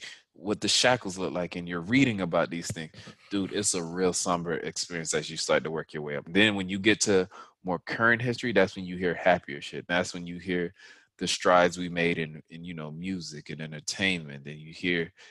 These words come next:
you see the stuff we did as far as literature goes, as far as education goes, the, the mathematicians. And, and it's like, okay. But on the bottom,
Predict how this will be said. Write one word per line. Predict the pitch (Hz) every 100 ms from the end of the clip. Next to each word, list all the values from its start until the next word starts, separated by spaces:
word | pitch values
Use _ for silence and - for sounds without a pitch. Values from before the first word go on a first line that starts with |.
| _ -
you | 85
see | - - 95 87 85 85 - _ _ _ _ _ _ _ _ _ _ _ _ _
the | 95 90
stuff | - 95 -
we | 87
did | 87 87
as | 87
far | - 90
as | 82 80
literature | 90 95 87 82
goes, | 78 73 69
as | - -
far | 92 87
as | -
education | 85 80 - 104 101 87 76
goes, | 71 65 -
the, | 78 69 55
the | 76 78
mathematicians. | 82 90 90 98 85 82 - 110 92 - 67 62 -
And, | 65 - - - _
and | 78 82
it's | 82
like, | 76 71
okay. | 80 - - 64 - _ _ _ _ -
But | - -
on | 87
the | 135
bottom, | 127 98 127 151 151